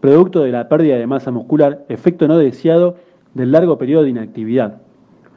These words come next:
Un ejemplo de este ejercicio puede ser el entrenamiento funcional, o ejercicio con sobrecargas leves a ma-, a modera-, a moderadas, ya sean con elementos caseros o complementos deportivos. Si ya eras corredor, que no te gane la ansiedad y no quieras recuperar lo perdido.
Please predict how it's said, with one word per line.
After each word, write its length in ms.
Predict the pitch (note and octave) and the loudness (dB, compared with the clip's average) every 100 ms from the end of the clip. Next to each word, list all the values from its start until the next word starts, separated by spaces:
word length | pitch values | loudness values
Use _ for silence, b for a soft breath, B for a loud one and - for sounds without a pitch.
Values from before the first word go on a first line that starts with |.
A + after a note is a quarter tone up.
| b b b b | b b b b
Un 160 | F3+ F#3+ | 2 4
ejemplo 320 | F#3 G3 F3 | 2 0 2
de 60 | |
este 140 | D#3 D#3+ | -2 -4
ejercicio 360 | D#3 F3 E3+ | -8 0 0
puede 240 | D#3+ D3+ C3+ | 2 0 0
ser 160 | E3 | -2
el 80 | D3+ | -2
entrenamiento 400 | C3 A#2+ B2 C3 | -2 -4 -6 -6
funcional, 560 | - A2+ G#2 A#2+ A2 G#2 b b b b b | -8 -10 -8 -6 -6 -8 b b b b b
o 120 | C3+ | 0
ejercicio 600 | C3+ C#3+ C3 G3 F#3 E3+ | 2 0 -4 -2 -2 -2
con 100 | D3 | -2
sobrecargas 560 | A#2+ B2+ A#2+ D3 D3 B2 | -4 -4 -2 0 0 -2
leves 300 | D#3 E3 C3 | 0 0 0
a 80 | A#2 | -4
ma-, 160 | A#2+ A#2+ | -10 -10
a 80 | |
modera-, 400 | A2+ A#2+ D3+ D#3+ | -6 -2 0 0
a 60 | C3+ | 0
moderadas, 500 | D3 E3 E3+ D3+ - b b b b b b b | -2 2 2 2 -4 b b b b b b b
ya 200 | - F3 | -2 0
sean 280 | - D#3 A#2 | 2 -2 -2
con 160 | B2+ B2+ | -4 -2
elementos 400 | C3+ E3+ F3+ D#3 | 0 0 0 -4
caseros 480 | C3+ G#3 G#3 G3 - | -4 0 0 0 -8
o 100 | - | -6
complementos 520 | B2+ C3 D3 D#3 B2+ | -4 -2 -2 0 -2
deportivos. 680 | A#2+ B2 A2+ - A#2 G2+ - _ b b b b b b b b b _ | -4 -8 -10 -8 -6 -6 -10 _ b b b b b b b b b _
Si 120 | D3 | -2
ya 120 | G#3 | 4
eras 140 | A3 F#3 | 4 2
corredor, 520 | C#3 C3 E3 A3+ - b b b b - | -4 0 2 0 -6 b b b b -2
que 80 | |
no 120 | C3+ D#3 | 0 2
te 100 | D3+ | 2
gane 160 | C#3+ | 2
la 100 | B2 | -2
ansiedad 460 | A2+ - A#2+ G#2 - - | -6 -6 -6 -6 -10 -4
y 60 | |
no 140 | C#3+ F#3+ | -2 0
quieras 220 | F#3+ D3 | 0 0
recuperar 400 | B2 B2+ C3 C#3+ | -2 -2 0 0
lo 140 | B2+ | -2
perdido. 480 | A#2 A2+ G#2+ G2 | -6 -10 -10 -12